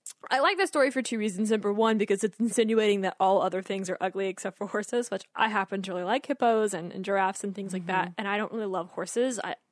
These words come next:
Speaker 1: they kinda scare me a little bit. You know, you, did you see The Ring? When the horse and,
Speaker 2: Mm-hmm.
Speaker 1: like, the eye,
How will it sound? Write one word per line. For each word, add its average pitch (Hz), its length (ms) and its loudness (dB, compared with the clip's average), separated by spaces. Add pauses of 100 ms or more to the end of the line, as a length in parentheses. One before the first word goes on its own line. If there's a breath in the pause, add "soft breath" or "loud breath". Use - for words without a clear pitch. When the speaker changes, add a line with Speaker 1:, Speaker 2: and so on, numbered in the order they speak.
(160)
Speaker 1:
they 226 140 0
kinda 214 180 -2
scare 185 240 -6
me 196 140 -2
a 196 40 0
little 196 180 2
bit. 202 280 -2 (380 soft breath)
You 349 100 0
know, 440 60 4
you, 370 180 0
did - 220 -10
you 339 80 0
see 403 100 2
The 330 80 4
Ring? 220 400 0 (460 soft breath)
When 226 100 0
the 220 80 2
horse 214 320 2
and, 220 120 4
Speaker 2:
Mm-hmm. 214 60 6
Speaker 1:
like, 196 140 2
the - 120 -6
eye, 202 300 0